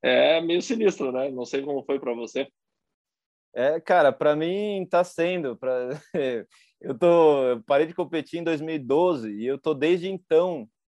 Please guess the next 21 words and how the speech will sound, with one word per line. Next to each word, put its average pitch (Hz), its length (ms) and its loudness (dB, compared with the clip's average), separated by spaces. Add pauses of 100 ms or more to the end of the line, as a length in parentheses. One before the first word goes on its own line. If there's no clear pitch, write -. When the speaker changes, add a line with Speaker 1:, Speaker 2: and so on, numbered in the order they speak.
(400)
Speaker 2:
é, 120 680 -2
lógico, 131 340 -2
eu 113 40 -12
tenho 127 180 -10
também, 123 600 -8
graças 117 320 -4
à, 104 400 -2 (140)
à 95 80 -12
mentoria, 110 640 -4
né, 107 300 -6 (100)
da 95 160 -10
família, 104 520 -8
que - 120 -18 (400)
faz 90 160 -10
toda 113 160 -6
a 110 40 -4
diferença, 101 460 -10
o 90 40 -12
que - 80 -20
você 95 80 -12
falou. 107 420 -4